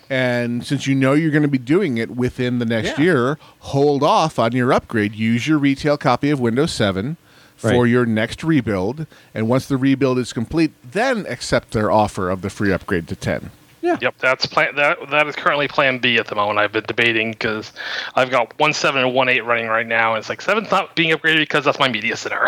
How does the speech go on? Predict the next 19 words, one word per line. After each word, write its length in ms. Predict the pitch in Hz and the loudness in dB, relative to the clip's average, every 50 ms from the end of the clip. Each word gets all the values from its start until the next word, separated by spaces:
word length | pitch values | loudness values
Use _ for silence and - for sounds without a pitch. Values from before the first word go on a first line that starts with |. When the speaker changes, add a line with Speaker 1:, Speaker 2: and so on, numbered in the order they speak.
| 117 | 0
Speaker 1:
Yep. 140 | 107 98 - - - - - - - - - | 0 -2 -6 -10 -14 -20 -20 -20 -14 -8 -2
Speaker 2:
Right. 100 | 98 90 | 0 0
Speaker 1:
Yeah, 40 | 151 | 2
so, 160 | 131 - 151 139 - | 2 2 0 0 0
so 120 | - - 147 | 0 -2 -2
public 340 | - - 208 240 269 190 - | 0 0 -2 0 0 -2 -2
service 340 | - 190 202 196 180 135 | 0 0 2 2 0 0
announcement: 520 | 139 131 117 110 104 - - 107 104 107 - _ - - - - _ _ _ _ _ - | 0 0 0 0 -2 -4 -6 -8 -8 -8 -12 _ -20 -20 -20 -20 _ _ _ _ _ -4
not 360 | 131 127 135 139 156 185 - - | 0 0 2 2 2 0 0 0
all 240 | 139 147 156 160 160 | 0 2 2 2 0
copies 560 | - - 127 113 113 113 - 120 117 117 113 113 | 0 0 2 2 2 2 0 -2 -2 -4 -6 -8
of 320 | - - 110 110 110 110 110 | -8 -6 -4 -2 -2 -2 -2
Windows 400 | 107 110 101 95 95 98 104 101 | -2 -2 0 0 0 -2 -2 -2
are 100 | 92 95 | -4 -4
created 460 | - - 117 107 92 87 90 101 123 | -6 -4 -4 -4 -4 -4 -4 -4 -4
equal. 340 | 165 202 - - 104 80 - - - - _ _ _ _ - - - - | -4 -4 -4 -6 -8 -8 -8 -12 -20 -20 _ _ _ _ -20 -20 -18 -6
Speaker 2:
No. 60 | - 110 | -2 0
Speaker 1:
There 280 | 110 107 107 104 95 69 | 2 2 2 2 0 0
are, 180 | 101 107 98 | -2 -2 -2